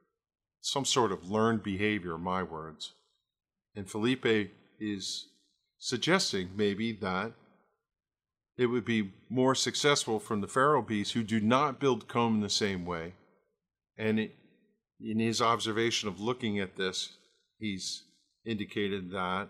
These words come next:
it's taken a few years for some of the bees in the middle to regress back to the haphazard comb formats and not the straight stuff that they're finding on the outer periphery.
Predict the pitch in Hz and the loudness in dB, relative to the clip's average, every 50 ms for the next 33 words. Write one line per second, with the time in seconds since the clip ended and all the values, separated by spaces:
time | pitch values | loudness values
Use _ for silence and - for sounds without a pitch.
0 | - _ - 120 - - - - 175 165 165 165 143 127 - - - 147 151 170 | -10 _ -12 -10 -8 -2 0 2 2 2 4 2 0 0 0 -2 -2 0 2 2
1 | 165 156 135 127 143 143 143 123 104 95 - - - 117 - - 120 113 113 110 | 2 2 2 2 2 4 4 2 2 0 -4 -4 -4 -4 -2 0 0 0 2 0
2 | 101 101 90 113 113 110 113 110 - 110 104 101 95 92 110 123 117 104 92 90 | -2 -4 -4 -4 -4 -2 -2 -2 -2 -2 -4 -4 -4 -2 -2 -2 -2 -2 -4 -8
3 | - - 113 101 95 98 95 92 - 110 107 107 104 - - - - - 107 101 | -8 -6 -4 -4 -4 -4 -6 -4 0 2 2 2 2 0 -4 -6 -6 -4 -4 -4
4 | 101 101 95 90 87 - - - _ _ _ _ _ _ _ _ _ _ - - | -2 -2 -4 -6 -8 -10 -16 -20 _ _ _ _ _ _ _ _ _ _ -10 -6
5 | 120 101 95 92 104 110 117 - - 107 107 104 101 - 98 90 - - - 117 | -4 -2 -2 2 2 2 2 2 0 0 0 0 0 -2 -6 -8 -8 -4 -2 0
6 | 113 113 107 110 - - 104 92 87 85 82 82 82 78 - - - 87 90 90 | 0 0 0 -2 -2 -2 -2 -2 -2 -4 -6 -8 -8 -10 -12 -12 -12 -10 -10 -8
7 | 90 95 104 101 98 92 - 101 - - - 104 101 104 - - - 95 90 87 | -6 -4 -4 -4 -4 -4 -6 -8 -8 -6 -4 -4 -4 -4 -6 -6 -6 -6 -6 -6
8 | - - 92 90 98 87 - - 104 101 101 98 92 92 90 90 90 90 80 - | -8 -12 -10 -8 -8 -8 -6 -4 -4 -4 -4 -4 -6 -8 -6 -6 -8 -8 -8 -10
9 | 87 95 95 92 87 - - - 87 90 90 - - - - - | -10 -8 -8 -8 -8 -10 -8 -6 -6 -6 -6 -8 -12 -16 -16 -16